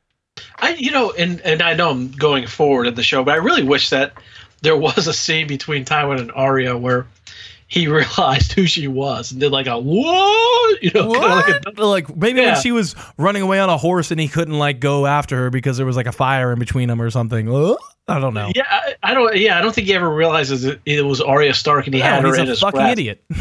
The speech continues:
Speaker 2: <laughs>
Speaker 1: I know, but that would've been so cool. Uh, anyways, so
Speaker 2: All right.
Speaker 1: this scene was silly, but he, he's absolutely right about the war effort. Uh, and we can just see how,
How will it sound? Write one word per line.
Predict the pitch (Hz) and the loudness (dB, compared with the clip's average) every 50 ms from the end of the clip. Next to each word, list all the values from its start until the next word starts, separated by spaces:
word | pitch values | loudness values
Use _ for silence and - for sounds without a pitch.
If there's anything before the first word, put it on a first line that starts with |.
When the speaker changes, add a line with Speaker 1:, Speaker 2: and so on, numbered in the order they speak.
| - - - - - - - | -4 -4 -6 -12 -16 -20 -18
Speaker 2:
<laughs> | - - - - _ _ _ _ - - | -18 -18 -18 -20 _ _ _ _ -4 -2
Speaker 1:
I | 160 185 | 2 2
know, | 220 247 240 233 214 190 | 4 4 4 4 4 4
but | 156 160 147 | 2 0 0
that | 190 202 196 | 0 0 2
would've | 185 180 160 151 | 0 0 -2 -2
been | 151 139 139 135 | -4 -6 -6 -6
so | - - 190 170 175 165 | -4 -2 -2 0 -2 -2
cool. | - - 185 170 151 139 127 101 - - - - | -4 -4 -4 -2 0 -2 -2 -4 -8 -16 -10 -4
Uh, | 160 147 147 143 143 | 0 2 2 2 0
anyways, | 165 151 135 104 - - - - - - _ _ _ _ _ _ _ - - | 0 -4 -4 -6 -8 -8 -8 -10 -10 -12 _ _ _ _ _ _ _ -8 -2
so | - 143 131 127 123 | -2 0 0 0 -2
Speaker 2:
All | 113 - - _ _ _ _ _ _ _ _ _ _ - | -4 -8 -18 _ _ _ _ _ _ _ _ _ _ -2
right. | 151 151 | 0 2
Speaker 1:
this | 139 123 - | 2 2 2
scene | 220 185 | 2 2
was | 170 147 - | 2 2 0
silly, | - 170 156 156 156 139 139 - - | -2 -2 0 0 0 -2 -2 -8 -2
but | 151 180 202 - | 0 0 2 2
he, | 254 285 277 | 0 0 0
he's | 262 220 254 233 233 | 0 -2 -2 0 2
absolutely | 254 240 - 170 170 151 135 127 | 0 0 0 0 -2 -2 0 0
right | 135 143 143 151 160 - _ - | 0 0 0 0 -2 -6 _ -10
about | - 139 131 147 139 - - - | -10 -4 -2 0 0 0 0 -2
the | 139 | -4
war | 127 127 131 135 135 | -2 0 0 2 2
effort. | 139 131 - - 135 - - - - - - - - - - _ _ _ - | 2 2 2 0 0 0 -2 -6 -20 -20 -20 -20 -20 -20 -20 _ _ _ -4
Uh, | 139 135 131 131 127 127 | -2 0 2 2 2 2
and | 135 147 151 | 2 4 2
we | 151 | 4
can | 139 165 143 | 2 2 2
just | 151 151 - | 2 0 0
see | - 190 175 160 147 | 2 2 2 2 2
how, | 151 160 147 135 135 135 | 2 2 2 2 0 0